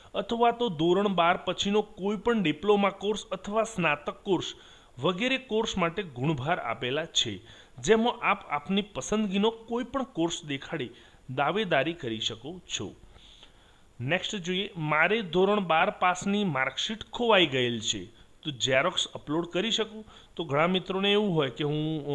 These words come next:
અ, જે આમાં ડોક્યુમેન્ટ અપલોડ કરવાના છે તે ઝેરોક્સ અપલોડ કરી દઈએ તો ચાલે? તો મિત્રો બિલકુલ નહીં, આ, અમ, વસ્તુ કરતા જ નહીં,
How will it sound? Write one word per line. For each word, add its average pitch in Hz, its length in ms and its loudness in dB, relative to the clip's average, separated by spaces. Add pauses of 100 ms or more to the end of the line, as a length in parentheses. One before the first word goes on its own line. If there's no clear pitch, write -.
(100)
અ, 139 40 0
જે 139 260 -2
આમાં 147 280 2
ડોક્યુમેન્ટ 143 440 -2
અપલોડ 139 320 -4
કરવાના 165 420 0
છે 131 140 -6
તે 127 200 -8
ઝેરોક્સ 123 480 -2
અપલોડ 123 300 -6 (320)
કરી 139 240 -2
દઈએ 120 240 -2
તો 139 140 -6
ચાલે? 147 420 -2 (380)
તો 165 80 -2
મિત્રો 165 280 0
બિલકુલ 147 600 -2
નહીં, 180 340 0
આ, 147 240 0
અમ, 139 600 -8
વસ્તુ 143 320 -4
કરતા 165 400 -2
જ 151 80 -2
નહીં, 170 280 0